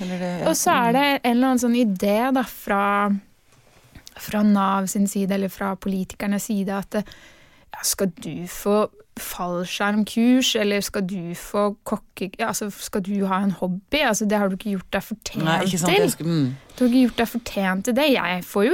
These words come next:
Speaker 2: ikke det gratis, liksom. Skal
Speaker 1: Mm.
Speaker 2: du, men det er jo mye billigere å fylle tiden deres med ting de synes er verdifullt å bruke tid på.
Speaker 1: Mm.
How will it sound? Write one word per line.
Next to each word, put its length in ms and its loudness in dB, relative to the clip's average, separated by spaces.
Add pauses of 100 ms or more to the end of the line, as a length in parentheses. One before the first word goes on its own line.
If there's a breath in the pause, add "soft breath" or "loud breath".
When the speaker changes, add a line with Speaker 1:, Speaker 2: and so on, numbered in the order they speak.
Speaker 2:
ikke 220 -6
det 200 -4
gratis, 560 0
liksom. 400 2
Skal 180 0
Speaker 1:
Mm. 60 2
Speaker 2:
du, 180 0 (240 soft breath)
men 100 2
det 100 2
er 120 2
jo 140 4
mye 380 2
billigere 580 -2 (280 soft breath)
å 60 -4
fylle 420 0
tiden 380 -4
deres 340 -2
med 160 0
ting 280 2
de 300 -2 (320 loud breath)
synes 280 2
er 80 0
verdifullt 800 -4
å 60 -4
bruke 300 -2
tid 260 -6
på. 220 0
Speaker 1:
Mm. 300 0